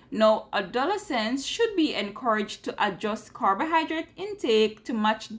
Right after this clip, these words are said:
daily energy demands. Both protein and carbohydrates are very important for recovery after training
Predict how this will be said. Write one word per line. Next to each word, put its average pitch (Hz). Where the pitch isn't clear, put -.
daily 240
energy 208
demands. 247
Both -
protein 339
and 196
carbohydrates 240
are 185
very 196
important 311
for 269
recovery 269
after 214
training 277